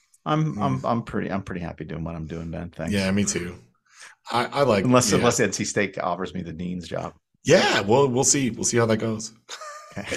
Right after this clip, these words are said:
Speaker 1: <laughs> I'm, I'm
Speaker 2: You will
Speaker 1: counting on it.
Speaker 2: accept. Yeah. Yeah, yeah. Well, it's, I mean, it's up in the air right now. We'll see. <laughs> Uh,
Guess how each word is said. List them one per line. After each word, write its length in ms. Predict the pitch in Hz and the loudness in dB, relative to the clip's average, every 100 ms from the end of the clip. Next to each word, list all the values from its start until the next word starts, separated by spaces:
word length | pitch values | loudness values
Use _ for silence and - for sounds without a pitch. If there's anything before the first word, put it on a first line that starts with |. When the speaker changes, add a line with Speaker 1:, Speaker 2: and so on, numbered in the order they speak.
| - | -4
Speaker 1:
<laughs> 100 | 135 | -2
I'm, 80 | 120 | 0
I'm 20 | |
Speaker 2:
You 120 | - 104 | -2 -6
will 140 | - | -6
Speaker 1:
counting 180 | - 165 | 6 8
on 120 | 175 | 10
it. 60 | 160 | 10
Speaker 2:
accept. 480 | - 160 135 - - - | 8 4 2 0 -12 2
Yeah. 320 | 135 117 - - - - | 4 4 0 -12 -16 -2
Yeah, 120 | 165 156 | 4 6
yeah. 60 | 151 | 4
Well, 240 | 143 175 | 2 2
it's, 200 | 180 175 | 2 0
I 80 | - | -6
mean, 160 | 127 135 | -6 -4
it's 100 | 120 | -2
up 120 | 123 | -2
in 60 | 127 | 0
the 100 | 120 | -2
air 140 | 117 | -2
right 120 | 101 | -2
now. 140 | 92 90 | -4 -6
We'll 80 | 95 | -4
see. 280 | - 95 - | -2 -4 -8
<laughs> 1000 | - - - - - - 508 554 - - - - - - - - - | -16 -16 -16 -10 -4 -4 -4 -8 -6 -2 -2 -4 -14 -20 -20 -10 4
Uh, 400 | 180 185 165 | 8 10 8